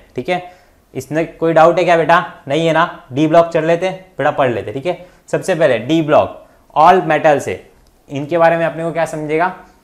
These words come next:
सारे के सारे कैसे इन मेटल्स है। ठीक है, फिर उसके बाद यहाँ पर हम लोग ये बताएंगे कि इनको रखा कहाँ गया है। मैंने आपको बताया था पहले वाले वीडियो में भी, इसमें बता रहा हूँ, so that आपके दिमाग में बैठ जाए ये चीज़ें। ठीक है, कहाँ पर? एस और पी के बीच में किसको रखा है? डीप में।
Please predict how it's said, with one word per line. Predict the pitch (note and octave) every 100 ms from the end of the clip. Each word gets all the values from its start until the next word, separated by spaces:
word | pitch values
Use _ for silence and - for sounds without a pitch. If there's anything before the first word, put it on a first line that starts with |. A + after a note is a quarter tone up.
| _
सारे | - C3+ D3
के | D#3
सारे | D#3 D#3
कैसे | D3+ D3 E3 D#3
इन | D#3 - _ A#2
मेटल्स | B2 A#2 F#2+ F2
है। |
ठीक | - A#2
है, | F#3+ F3+ - _ _ -
फिर | D#3+
उसके | D#3+ F3+
बाद | C#3+ D#3+ C3 -
यहाँ | B2 D3 E3+
पर | E3 A#2 - - _ -
हम | C#3+
लोग | F3+ F3
ये | F#3
बताएंगे | F#3 D#3+ D3+ F3+
कि | F3+ F#3
इनको | F3 G3
रखा | D#3 - F3
कहाँ | D#3 A2+
गया | F#2+
है। | F2+ A#2+
मैंने | B2+
आपको | C#3+ D#3
बताया | D3+ D#3
था | E3
पहले | D#3+ D#3
वाले | D#3+ D#3+
वीडियो | D#3 E3
में | F3
भी, | F3+
इसमें | - D3+
बता | C3+ A#2 A2+
रहा | G#2
हूँ, | G2+
so | C3
that | D3+ D#3
आपके | - D#3
दिमाग | D3 C#3+ C#3+
में | D3+
बैठ | B2 C#3+ D3+
जाए | C#3+ D3+ D3+
ये | D3 D3
चीज़ें। | D3 B2 A2+
ठीक | -
है, | E3+ C#3+ - _ _ _ _ _
कहाँ | D#3 D#3+
पर? | F3 E3+ -
एस | D3+ F3 - -
और | C#3+ D#3+
पी | - D3
के | C#3+ E3
बीच | C#3+ C3+
में | D3+
किसको | C#3+ D3
रखा | C#3+ C#3+ E3+
है? | D3
डीप | B2+ A2+
में। | G2